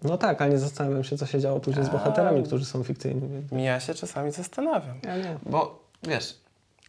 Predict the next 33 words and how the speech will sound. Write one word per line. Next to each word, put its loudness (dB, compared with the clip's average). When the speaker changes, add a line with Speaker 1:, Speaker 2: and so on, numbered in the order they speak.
Speaker 2:
czuję, 6
że 2
szydzisz 2
trochę -2
ze -2
mnie. 10
Speaker 1:
Nie, 4
no 8
po 2
prostu 4
tak -2
jest, 0
no. -2
Speaker 2:
Ja -2
się, 0
ja 6
się 0
zastanawiam, 0
wiesz, -2
z -8
tego, 0
jakby -10
oczywiście -8
tam -10
ich -6
historia -6
jest -6
skończona, 0
nie? -6
Tylko -10
tak -4
właśnie -2
bardziej 0